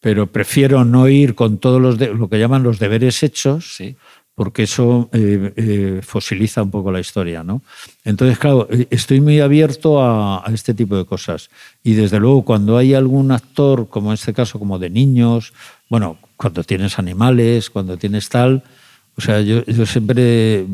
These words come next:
Speaker 1: o sea, a los de cámara y a los de sonido les digo, "Oye, aquí hay que estar atentos, ¿eh?". O sea, que a veces
Speaker 2: Vale.
Speaker 1: que, que a veces rodamos.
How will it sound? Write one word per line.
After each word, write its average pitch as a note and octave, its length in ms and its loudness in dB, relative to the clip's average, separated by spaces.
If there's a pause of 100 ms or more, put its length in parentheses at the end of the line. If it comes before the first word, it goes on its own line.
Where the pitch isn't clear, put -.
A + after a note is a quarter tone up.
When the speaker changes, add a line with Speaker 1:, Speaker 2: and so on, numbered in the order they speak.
Speaker 1:
o G2+ 60 -10
sea, G2+ 280 -2 (1080)
a - 80 -2
los G#2+ 240 0
de G2 120 -4
cámara C3 380 2
y C3 40 4
a C3 60 2
los B2+ 180 2
de B2 80 0
sonido C3+ 480 0
les B2 160 0
digo, G#2 180 -2
"Oye, A2 260 0 (460)
aquí G2+ 220 -2
hay G#2+ 60 2
que B2 80 0
estar B2+ 220 0
atentos, A2+ 540 -2
¿eh?". A2 180 -2
O G2+ 80 -2
sea, G2 120 -6
que F#2 100 -10
a - 20 -6
veces G#2 560 -6 (280)
Speaker 2:
Vale. D#2 320 -14 (100)
Speaker 1:
que, G#2+ 200 -10
que - 100 -8
a F#2+ 40 -4
veces G2 300 -2
rodamos. G#2 480 -4